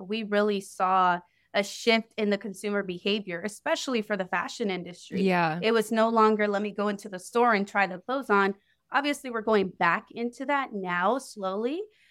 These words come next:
Speaker 1: but I feel like e-commerce is a huge part. I mean, whatever industry you're in, e-commerce is a key to your business. So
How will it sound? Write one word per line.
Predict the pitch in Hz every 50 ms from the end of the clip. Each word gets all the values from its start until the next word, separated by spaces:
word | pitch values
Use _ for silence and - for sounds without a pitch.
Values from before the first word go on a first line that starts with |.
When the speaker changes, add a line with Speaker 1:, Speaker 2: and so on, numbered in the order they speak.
| _ - - - _ -
Speaker 1:
but | 208 220 240 220 208 - -
I | 214 208
feel | 202 - - 220
like | 220 208 202 202 -
e-commerce | - 233 - - - 214 208 226 269 247 208 190 185 - 208
is | 202 190 190 - - _ _ _ -
a | 202
huge | 202 - - - 226 254 302 269 233 - - - _
part. | - 190 180 180 175 180 - - -
I | - 196
mean, | 190 196 185 185 185 180 180 180 190 - _ _ _ _ _ _
whatever | 196 196 196 196 202 208 233 240 285 285
industry | 254 240 233 226 220 208 - - 214 208
you're | 196 190 185 185
in, | - - 185 180 185 202 240 240 -
e-commerce | 214 214 208 - 208 202 202 202 202 202 196 202 202
is | 196 190 185 - _ _ _ _ _ _ _ -
a | 208 220
key | 208 - - 254 247 233 208 196 196 196
to | - 220 202
your | 196 185 185
business. | 175 196 190 185 185 196 190 190 190 - -
So | - 202 190 190 190 190